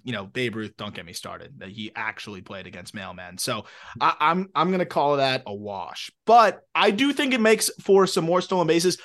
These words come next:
only because I, even if it doesn't make that much of a difference, I think there's more optimism here where it's like, "Oh, there's a little bit more incentive. I think I'll be a little bit more,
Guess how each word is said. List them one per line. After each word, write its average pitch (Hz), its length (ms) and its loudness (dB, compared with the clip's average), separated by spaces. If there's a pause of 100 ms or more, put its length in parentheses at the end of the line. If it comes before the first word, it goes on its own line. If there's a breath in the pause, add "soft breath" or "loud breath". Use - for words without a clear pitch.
(240 loud breath)
only 269 360 6
because 220 360 4 (120)
I, 175 160 0
even 240 240 2
if 240 80 2
it 185 160 2
doesn't 190 320 4
make 233 180 2
that 233 160 4
much 240 200 2
of 226 340 4
a - 40 4
difference, 240 420 2 (340)
I 185 80 4
think 247 160 2
there's 226 160 4
more 190 180 8
optimism 127 560 2
here 104 240 -6
where 110 80 -6
it's 113 120 -6
like, 120 200 -8
"Oh, 131 200 4
there's 120 160 -2
a 123 60 0
little 123 300 0
bit 127 160 -2
more 120 240 -4
incentive. 113 460 -6
I 107 60 -8
think 117 120 -8
I'll 113 80 -6
be 107 120 -6
a 104 80 -10
little 113 180 -6
bit 120 140 -6
more, 117 320 -6